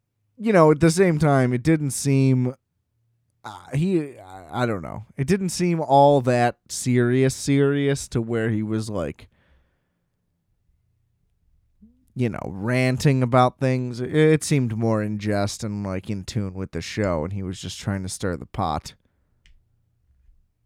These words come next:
But I don't, I mean, who knows? <laughs> You know, how can you ever really gauge it? But I thought it was a very entertaining watch nonetheless.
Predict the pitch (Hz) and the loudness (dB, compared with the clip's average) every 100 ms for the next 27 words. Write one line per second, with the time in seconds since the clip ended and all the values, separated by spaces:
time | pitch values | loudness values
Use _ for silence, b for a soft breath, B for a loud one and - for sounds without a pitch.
0 | - 190 190 180 139 107 139 143 143 147 | 2 8 10 8 6 2 0 0 0 0
1 | 151 120 110 107 - 131 165 147 120 131 | 0 0 -2 -6 -4 2 4 4 4 4
2 | 139 - 139 127 123 117 113 110 104 107 | 4 2 -2 0 2 2 -2 -2 -4 -4
3 | 113 98 85 82 - 107 113 113 107 95 | -4 -4 -8 -10 -4 -2 -2 -2 -6 -6
4 | 92 92 - b b b b b - - | -10 -12 -16 b b b b b -20 -8
5 | 139 117 135 135 127 127 113 143 127 120 | -4 4 6 8 6 4 0 2 2 0
6 | 117 120 117 104 - 113 104 92 92 92 | 0 4 4 2 -2 -2 -2 -4 -4 -4
7 | 64 - - | -6 -10 -18